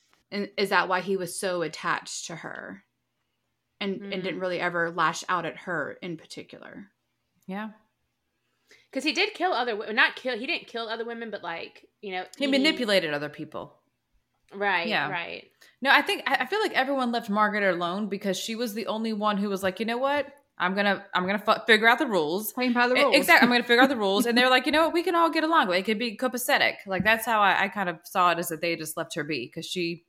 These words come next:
Speaker 3: she was willing to let them be.
Speaker 1: Yeah.
Speaker 3: Like, they just wanna live in the house. She just wants to live there too. So.
Speaker 1: Yeah.
Speaker 2: Or,
Speaker 1: <laughs>
Speaker 2: or she was crazy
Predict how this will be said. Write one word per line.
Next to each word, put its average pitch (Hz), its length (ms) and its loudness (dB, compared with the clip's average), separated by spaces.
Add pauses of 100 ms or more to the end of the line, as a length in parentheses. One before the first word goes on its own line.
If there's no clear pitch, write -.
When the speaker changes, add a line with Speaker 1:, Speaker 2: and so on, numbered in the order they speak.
Speaker 3:
she - 120 -8
was 175 140 -2
willing 190 220 -2
to 185 100 -8
let 190 160 0
them 262 180 2
be. - 100 -2
Speaker 1:
Yeah. 127 80 -4
Speaker 3:
Like, 139 200 -4 (220)
they 196 80 4
just 240 180 2
wanna 233 140 0
live 226 160 0
in 208 80 -2
the 214 40 -4
house. 220 280 0
She 247 80 -6
just 240 160 -2
wants 240 160 -8
to 240 60 -10
live 226 180 -6
there 233 140 -4
too. 294 220 -8 (440)
So. 139 160 -14 (200)
Speaker 1:
Yeah. 208 360 -8
Speaker 2:
Or, 214 520 -2 (200)
Speaker 1:
<laughs> - 200 -20
Speaker 2:
or 220 600 -2 (600)
she 214 200 -10
was 185 160 -8
crazy 196 720 -6